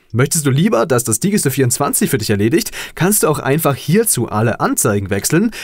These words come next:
hier den Filter auf Freitickets setzen und dann auf Suchen klicken, sowie zuletzt auf dieses Mail-Symbol neben all den E-Tickets, die du zustellen möchtest, zu klicken und mit Ja zu bestätigen. Dein Kunde erhält dann die E-Mails von Digister vierundzwanzig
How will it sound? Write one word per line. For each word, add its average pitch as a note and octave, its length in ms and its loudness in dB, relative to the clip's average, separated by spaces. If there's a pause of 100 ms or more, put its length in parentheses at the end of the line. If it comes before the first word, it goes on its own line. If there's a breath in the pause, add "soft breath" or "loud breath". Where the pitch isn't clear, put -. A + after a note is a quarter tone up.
(120 loud breath)
hier A#3 260 2
den G3 140 2
Filter E3 460 2
auf A2+ 160 -2
Freitickets F#3+ 640 0
setzen F3 520 0
und A#3+ 340 0
dann C#3 160 2
auf B2 180 0
Suchen A#3+ 320 0
klicken, E3+ 460 -4
sowie B2+ 240 2
zuletzt C#3 440 0
auf - 180 0
dieses G#3 380 0
Mail-Symbol D#3 640 2 (220 loud breath)
neben D3 360 2
all G3 280 2
den D#3 260 4
E-Tickets, D3+ 640 0
die B2 100 -2
du G#2+ 120 -2
zustellen B2 380 0
möchtest, A2+ 360 2 (200 loud breath)
zu A#2+ 120 -2
klicken G#3+ 420 0
und C4 380 0
mit C#3+ 160 0
Ja C3 220 2
zu C#3 100 -2
bestätigen. A2 600 -2 (180)
Dein A#2 160 0
Kunde B3 320 2
erhält D3 400 2
dann D3+ 180 2
die D#3 180 2
E-Mails F3 360 2
von B2 100 0
Digister A2+ 320 -2
vierundzwanzig F3+ 640 0